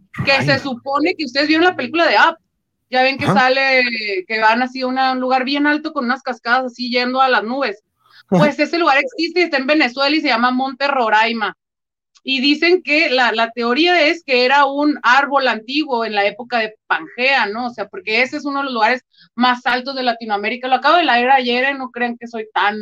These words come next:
Speaker 1: acá que me acuerdo de todo, pero lo leí ayer y dije, hablando de que los árboles eran gigantes de una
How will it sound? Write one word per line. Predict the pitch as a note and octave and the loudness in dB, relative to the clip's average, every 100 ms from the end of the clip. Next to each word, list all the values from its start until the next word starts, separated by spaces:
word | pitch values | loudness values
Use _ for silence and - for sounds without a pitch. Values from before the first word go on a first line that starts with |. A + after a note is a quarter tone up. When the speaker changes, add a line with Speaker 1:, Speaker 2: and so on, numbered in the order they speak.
| G#3 | -8
Speaker 1:
acá | F#3+ - E3 F#3 | -8 -6 -6 -4
que | G#3+ | -6
me | F#3 | -4
acuerdo | G3 G3 | -6 -6
de | G3+ | -6
todo, | G#3+ A#3 B3+ _ _ - _ | -2 -4 -4 _ _ -20 _
pero | C#4 C4+ C4 | 2 4 6
lo | B3+ | 4
leí | A#3+ A#3+ | 4 4
ayer | C4 C#4+ | 4 2
y | D4 | 2
dije, | C4+ A#3+ C4 - - _ _ | 0 -2 -2 -2 -10 _ _
hablando | - A#3+ A#3+ B3 | 0 2 2 2
de | D#4+ D#4+ | 0 0
que | C#4+ | -2
los | A3+ | -2
árboles | A3+ A3+ D4 C#4+ B3+ | 0 0 0 0 0
eran | B3+ D4+ | 0 0
gigantes | D4 G#3+ A3 B3 D4 D4 | -2 -4 -2 -2 -4 -6
de | B3 | -4
una | B3 C#4+ | -2 -2